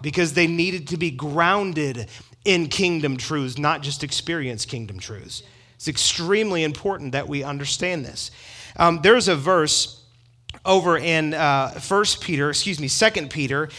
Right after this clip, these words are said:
and let's go look there real quick. Hold your place in Matthew and go over to Second Peter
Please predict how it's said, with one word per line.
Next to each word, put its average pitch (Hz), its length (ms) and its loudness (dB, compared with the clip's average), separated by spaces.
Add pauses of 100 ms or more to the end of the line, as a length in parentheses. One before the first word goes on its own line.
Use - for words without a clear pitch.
(100)
and 160 100 -2
let's 214 200 4
go 208 140 4
look 180 300 0
there 156 160 4
real 139 140 0
quick. 143 240 -4
Hold 220 240 0
your 240 80 -4
place 190 300 0
in 170 120 -2
Matthew 135 420 0
and 151 120 -6
go 165 200 2
over 160 180 0
to 143 60 -2
Second 185 460 -2
Peter 131 360 -4